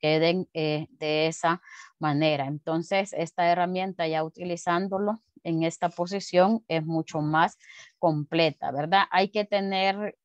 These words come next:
el debido cuidado, fíjense, de, aquí están lo-, los, eh, reportes, ¿verdad? Lo voy a eliminar.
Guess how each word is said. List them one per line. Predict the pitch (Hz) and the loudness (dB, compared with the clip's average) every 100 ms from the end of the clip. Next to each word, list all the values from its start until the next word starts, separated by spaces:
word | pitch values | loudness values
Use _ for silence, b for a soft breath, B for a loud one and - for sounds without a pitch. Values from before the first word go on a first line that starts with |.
| _ _ - | _ _ -8
el | 180 180 175 175 | -2 0 -2 -2
debido | 175 170 180 190 190 | -4 -2 0 -2 -2
cuidado, | 226 226 214 185 175 233 - _ _ | 0 4 6 6 4 -2 -8 _ _
fíjense, | - 190 208 202 214 190 | -8 -6 -6 -4 -2 -2
de, | 170 190 269 _ B B - | 2 2 2 _ B B -8
aquí | 175 - 208 | -6 0 0
están | 202 196 180 185 | 0 0 2 2
lo-, | 180 175 | 2 2
los, | 175 175 160 - - - - | 0 -4 -10 -20 -20 -16 -2
eh, | 156 151 147 147 | 2 4 2 2
reportes, | 160 - 220 262 233 | 0 2 2 2 -2
¿verdad? | 160 156 156 | -2 -2 0
Lo | 156 151 | 0 0
voy | 160 160 | 0 0
a | |
eliminar. | 180 196 214 226 - 262 | 0 -2 0 2 4 2